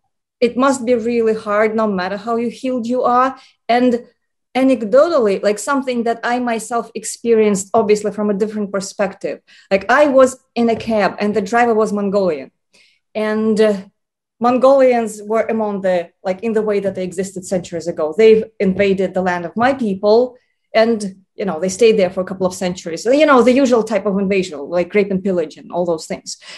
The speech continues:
And that happened a very long time ago. And it's not like I actively think about it, but when I saw this driver who was extremely friendly and wonderful, like, I went, like, "I don't want to talk to you."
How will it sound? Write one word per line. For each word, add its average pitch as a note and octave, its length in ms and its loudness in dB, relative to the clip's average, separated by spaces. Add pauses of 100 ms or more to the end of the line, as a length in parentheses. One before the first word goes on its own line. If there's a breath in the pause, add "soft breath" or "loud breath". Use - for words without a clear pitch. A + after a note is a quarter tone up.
(260 loud breath)
And A#3 420 6 (180)
that C#4 140 4
happened D4+ 280 2
a B3 40 4
very B3+ 180 4
long A3 160 0
time F#3 240 -16
ago. E3 300 -6 (260 loud breath)
And A3+ 600 4 (320)
it's C4+ 160 -4
not E4+ 180 2
like B3 340 0
I G#3+ 80 0
actively G#3+ 480 -2
think G#3 260 -6
about B3 320 0
it, D#4+ 260 -6 (640)
but C4 440 0 (140)
when C4+ 240 6
I C4+ 100 6
saw D#4+ 180 2
this C#4 220 0
driver A#3+ 340 2
who F#3 120 -4
was A3 120 2
extremely C#4+ 380 -2
friendly C4 400 0
and F#3 100 -4
wonderful, F#3+ 600 -4 (400)
like, G3 280 -2
I C4+ 220 6
went, B3 540 4 (960)
like, G3+ 300 -4
"I G#3+ 60 2
don't B3 140 6
want A#3+ 160 2
to F#3+ 60 -4
talk A3+ 280 -4
to G3+ 100 -2
you." D3 180 -6